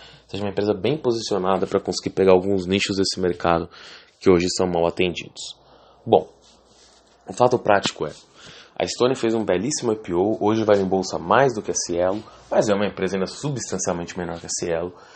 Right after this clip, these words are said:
É uma empresa inovadora, uma empresa jovem, uma empresa agressiva, mas que por mais que tenha conseguido, eh, grandes sócios em seu I P O, não tem ali, até por atuar no mercado brasileiro,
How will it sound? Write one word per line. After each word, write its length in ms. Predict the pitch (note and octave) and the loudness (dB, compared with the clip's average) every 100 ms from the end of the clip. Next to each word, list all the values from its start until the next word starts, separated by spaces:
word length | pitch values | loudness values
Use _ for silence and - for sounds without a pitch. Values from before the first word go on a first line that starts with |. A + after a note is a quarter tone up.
| - - | -20 -6
É 80 | - | 0
uma 80 | B2 | 0
empresa 240 | F2+ G2 | 2 2
inovadora, 560 | F#2+ F2 E2 G2+ G2+ F2 | 2 2 0 4 4 4
uma 80 | E2+ | 0
empresa 300 | F2+ F2 E2+ | 0 0 0
jovem, 400 | E2 F2+ F#2 E2+ | 2 6 6 4
uma 80 | |
empresa 240 | E2 E2+ E2+ | -2 -4 -2
agressiva, 640 | F#2 F#2+ - F#2+ E2+ G#2 - - - - - | -2 -4 -6 -8 -8 -10 -14 -20 -20 -20 -16
mas 200 | - F#2+ | -8 -8
que 80 | - | -8
por 160 | - G2 | -6 -2
mais 240 | G2+ C3+ | 0 -2
que 80 | - | -2
tenha 100 | B2 | -2
conseguido, 560 | A#2 A2+ - G2+ F#2+ - - | 0 -2 -2 -6 -6 -10 -12
eh, 280 | A1+ - - - | -10 -10 -10 -14
grandes 500 | F#2 A2 C3+ C3+ G#2 - | 2 4 6 4 0 0
sócios 340 | F#2 - F#2 | 0 0 -6
em 20 | |
seu 180 | - F#2 | -4 -4
I 40 | |
P 180 | G2 C#3 | -2 0
O, 140 | F2+ - - - - - _ | 0 -2 -12 -20 -20 -20 _
não 220 | - D#3 | 0 2
tem 320 | A#2 G#2 G#2+ F#2+ | 2 4 6 4
ali, 200 | F#2 F#2+ | 2 2
até 200 | F#2+ G#2+ | 4 4
por 160 | B2 | 4
atuar 200 | G#2 F#2+ | 4 4
no 80 | F#2 | 2
mercado 280 | F#2+ F2+ F2+ | 0 2 2
brasileiro, 440 | G2+ C#3 G#2 F#2+ | 2 2 2 2